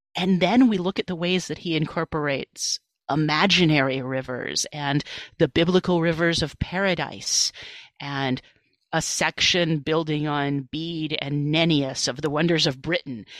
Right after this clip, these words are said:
and his attention to miraculous waters and fountains and springs, that we can start to, more than is possible with a lot of other moments in medieval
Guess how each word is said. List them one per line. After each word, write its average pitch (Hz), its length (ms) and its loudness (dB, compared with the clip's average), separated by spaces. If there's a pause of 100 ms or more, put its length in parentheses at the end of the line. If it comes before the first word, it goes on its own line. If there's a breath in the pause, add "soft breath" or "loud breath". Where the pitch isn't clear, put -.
(160 loud breath)
and 143 300 0 (160 loud breath)
his - 260 -2
attention 160 520 2
to 143 260 -2
miraculous 139 800 -4 (460)
waters 135 500 -2
and 131 160 -6
fountains - 640 -4
and 120 120 -8
springs, 135 800 0 (460 loud breath)
that 185 200 2
we 208 180 -2
can 185 220 -4
start - 480 0 (140)
to, 170 600 -2 (480)
more 269 520 6
than 262 200 4
is 247 140 4
possible 240 640 -2
with 175 140 -2
a 180 60 -4
lot 175 240 -4
of 170 100 -2
other 165 260 -2
moments 220 640 2
in 143 220 -4
medieval 135 560 -4